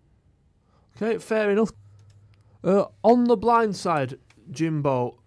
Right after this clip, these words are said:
what do you make of his chances? He's a general tens. He's had a bit of a reputation for a while.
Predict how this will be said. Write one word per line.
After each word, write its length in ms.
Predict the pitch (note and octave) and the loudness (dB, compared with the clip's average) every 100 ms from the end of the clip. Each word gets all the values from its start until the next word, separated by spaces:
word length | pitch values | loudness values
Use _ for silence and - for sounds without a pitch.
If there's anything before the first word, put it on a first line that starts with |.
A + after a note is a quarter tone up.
| _ | _
what 220 | - G#3+ | -2 -2
do 80 | G#3 | 0
you 80 | A#3 | -2
make 140 | A3+ | -2
of 60 | G#3 | -4
his 200 | A3+ G3 | -6 -6
chances? 460 | - E3+ D#3 D#3 A#3 | -4 -2 -2 -4 -6
He's 220 | C4 B3 | -6 -6
a 60 | |
general 380 | G#3 A3+ A3 G#3 | -2 0 0 0
tens. 440 | F#3 - A3+ G#3+ F#3+ | -2 -4 -4 -2 -4
He's 180 | G#3 | -8
had 200 | A#3 C#4 | -6 -4
a 120 | D#4+ - _ _ | -4 -6 _ _
bit 160 | - - | -6 -2
of 100 | A3+ | 0
a 80 | A#3 | 0
reputation 640 | A3+ - G3 G#3+ G#3 F#3 | 0 -4 -6 -4 -2 -6
for 120 | D#3+ | -6
a 80 | E3+ | -4
while. 320 | F3 D3 A2 | -2 -2 -6